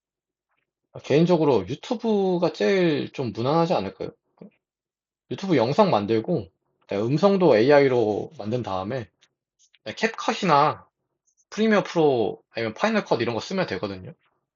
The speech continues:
생각보다 어렵지 않아서, 만약에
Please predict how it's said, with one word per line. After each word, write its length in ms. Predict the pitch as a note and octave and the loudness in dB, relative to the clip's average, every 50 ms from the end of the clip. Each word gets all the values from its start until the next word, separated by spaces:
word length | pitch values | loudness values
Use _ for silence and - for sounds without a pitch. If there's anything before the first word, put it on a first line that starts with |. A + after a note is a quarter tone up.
| _ _ _ _ _ _ _ _ _ _ _ _ _ _ _ _ _ _ _ _ _ _ _ _ | _ _ _ _ _ _ _ _ _ _ _ _ _ _ _ _ _ _ _ _ _ _ _ _
생각보다 340 | - E3 E3+ - - D3+ G2+ | -8 -6 -4 -2 2 2 2
어렵지 300 | F#2+ A#2 C#3+ - - C3 | 2 2 0 0 -2 -2
않아서, 460 | G#2 F#2 F#2 F#2 - - D#3+ - _ _ _ _ _ | -2 -2 -6 -10 -10 -12 -14 -14 _ _ _ _ _
만약에 640 | - E3 A2 G#2+ A#2+ A#2+ A2+ B2 A2 G2 F2 - - | -16 -12 -8 -6 -6 -4 -2 0 0 0 -2 -4 -8